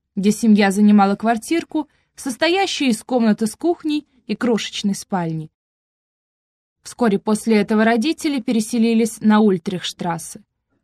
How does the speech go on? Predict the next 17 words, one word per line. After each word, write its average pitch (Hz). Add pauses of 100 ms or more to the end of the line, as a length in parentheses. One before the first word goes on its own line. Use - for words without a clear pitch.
пользовавшуюся 208
дурной 220
славой 226
из-за 226
множества 247
расположенных 214
здесь 170
борделей. 175 (840)
Мальчик 214
заинтересовался 208
фортепиано, 208 (320)
и 202
поэтому 214
в 214
возрасте 240
семи 208
лет 254